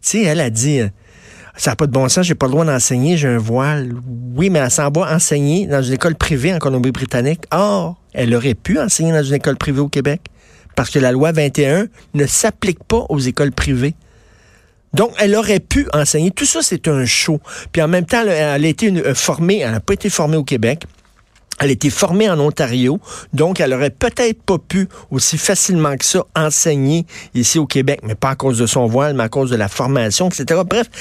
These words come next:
c'est un texte extrêmement biaisé. Nous allons parler de ça, entre autres, et il y a d'autres sujets aussi connexes, avec Madame Leila Lesbeth, membre fondatrice de P D F Québec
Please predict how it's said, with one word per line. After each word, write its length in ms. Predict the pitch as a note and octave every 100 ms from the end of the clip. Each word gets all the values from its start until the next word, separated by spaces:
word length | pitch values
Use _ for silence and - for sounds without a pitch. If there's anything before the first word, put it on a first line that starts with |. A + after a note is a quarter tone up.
| - -
c'est 300 | - G#3 D4
un 180 | C4
texte 420 | F3+ G3+ G#3 - -
extrêmement 640 | C3+ - - F#3+ F#3 F3 E3
biaisé. 480 | C3 A#2+ A2+ D#3+ - - -
Nous 160 | D3 G3
allons 100 | A#3+
parler 260 | F#3+ F3+
de 140 | E3 C#3+
ça, 280 | - F#3 - -
entre 400 | E3 E3+ - E3
autres, 300 | E3+ F#3 -
et 80 | B2+
il 80 | A2+
y 80 |
a 40 | A2
d'autres 380 | E3 G#3 - C#3+
sujets 360 | - B2 D#3+
aussi 280 | D#3+ - D#3
connexes, 600 | - D#3 C3 E3 - - - - -
avec 220 | A#2+ -
Madame 300 | D3 D#3 D#3+
Leila 320 | E3 F3 F#3+
Lesbeth, 520 | E3+ C#3 A#2 D3+ -
membre 280 | D3 D#3 F3+
fondatrice 580 | - E3+ D3+ - E3 C#3+
de 100 | B2 - -
P 100 | A#3+
D 260 | E3+ D#3 D3+
F 80 | -
Québec 480 | C3+ G#2+ C3 -